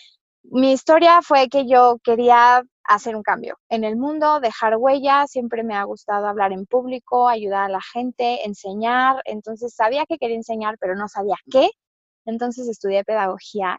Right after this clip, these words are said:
y en la carrera tuve un noviecillo de esos que te marcan <laughs> para siempre y fue mi primer novio, una relación muy tóxica,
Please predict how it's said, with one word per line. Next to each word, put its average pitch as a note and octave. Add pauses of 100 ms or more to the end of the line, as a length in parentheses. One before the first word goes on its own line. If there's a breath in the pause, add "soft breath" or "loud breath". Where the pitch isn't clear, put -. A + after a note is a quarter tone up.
y G#3
en G3
la F#3
carrera G3+ (600)
tuve G3
un G#3
noviecillo F#3+
de F#3
esos -
que G3+
te F#3
marcan G#3
<laughs> A#3
para A#3
siempre A#3
y -
fue F#3
mi F3
primer F#3
novio, B3 (360)
una B3
relación G#3
muy G#3
tóxica, B3